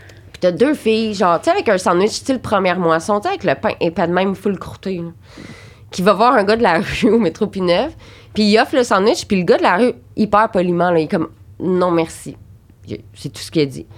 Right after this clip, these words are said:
Puis là, les filles rentrent dans le métro, puis moi, je suis derrière eux, puis ils sont comme, « Esti d'ingrat, nanana. » Puis j'ai juste sorti mon iPhone, puis j'ai dit, tu sais, un, genre, le gars, il a le droit d'avoir des goûts, il a le droit d'avoir des valeurs, il a le droit d'être vegan. Tu sais, même s'il est dans la rue, peut-être qu'il est allergique à l'esti de moutarde.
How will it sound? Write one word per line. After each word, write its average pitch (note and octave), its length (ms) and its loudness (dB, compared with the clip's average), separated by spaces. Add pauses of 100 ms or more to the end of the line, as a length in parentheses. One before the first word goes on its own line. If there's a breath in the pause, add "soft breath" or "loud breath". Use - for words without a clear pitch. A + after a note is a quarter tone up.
(300 loud breath)
Puis A#3+ 100 -2
là, B3 60 2
les A#3+ 100 2
filles A#3+ 200 2
rentrent G#3+ 160 2
dans G3 60 2
le F#3 60 2
métro, D#3+ 220 0
puis A#3+ 100 -6
moi, A3 120 2
je G#3+ 60 -8
suis - 40 -12
derrière F3 320 -2
eux, G3 140 -4
puis G3+ 60 -12
ils - 20 -18
sont E3 140 -2
comme, « D3+ 180 -2 (120)
Esti - 280 -18
d'ingrat, D#3+ 580 0
nanana. » D3+ 460 2 (440 loud breath)
Puis G#3+ 320 -2
j'ai F#3+ 300 -2
juste A3+ 280 -2
sorti - 260 -2
mon A#3+ 100 4
iPhone, F#3+ 360 0
puis - 120 -12
j'ai D#3 60 -10
dit, - 180 -20
tu B3 80 2
sais, C4 220 -4
un, A3+ 300 0 (300 loud breath)
genre, G#3 200 2
le F#3 160 4
gars, G3+ 460 2 (600)
il D#3 80 -2
a F3 40 2
le E3+ 60 2
droit G#3 160 2
d'avoir G3 200 2
des E3+ 160 0
goûts, G3+ 360 0
il G3 60 2
a E3+ 40 4
le D#3+ 40 2
droit F3+ 120 2
d'avoir F3+ 240 2
des E3+ 80 0
valeurs, D3+ 440 2
il D#3+ 100 -2
a - 20 2
le D3 60 0
droit D#3 140 -2
d'être D3 180 -2
vegan. C#3 560 0 (120)
Tu - 100 -8
sais, G4+ 60 -8
même C4+ 220 0
s'il A#3 160 -2
est G#3 60 2
dans F3+ 140 2
la F3 60 2
rue, G3 160 -2
peut-être D#4 200 -4
qu'il A#3 100 0
est F#3+ 40 2
allergique F3 420 -2
à F#3 80 -2
l'esti D#3 260 -4
de E3+ 60 0
moutarde. F3 340 0